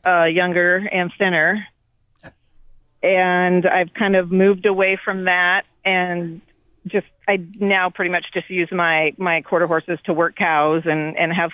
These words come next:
fun. I've done the show world. So, and I worked for a vet for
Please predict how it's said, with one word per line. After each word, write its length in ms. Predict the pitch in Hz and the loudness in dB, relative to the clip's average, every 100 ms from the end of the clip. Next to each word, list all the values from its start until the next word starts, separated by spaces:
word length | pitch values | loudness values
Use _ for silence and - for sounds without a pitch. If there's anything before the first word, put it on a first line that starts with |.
| - | -4
fun. 400 | 165 160 160 170 | -2 -2 -2 0
I've 220 | 156 151 | -2 -2
done 240 | 185 170 160 | -2 -2 -2
the 80 | 156 | -2
show 180 | - 175 | 0 2
world. 420 | 160 160 156 156 170 | 2 2 2 0 0
So, 320 | 196 165 160 - _ _ | 2 4 2 -2 _ _
and 100 | 226 | -2
I 40 | 247 | 2
worked 180 | 381 - | 0 0
for 140 | 311 | -2
a 60 | 226 | 0
vet 280 | 208 214 | 0 0
for 280 | - 226 202 | 0 0 0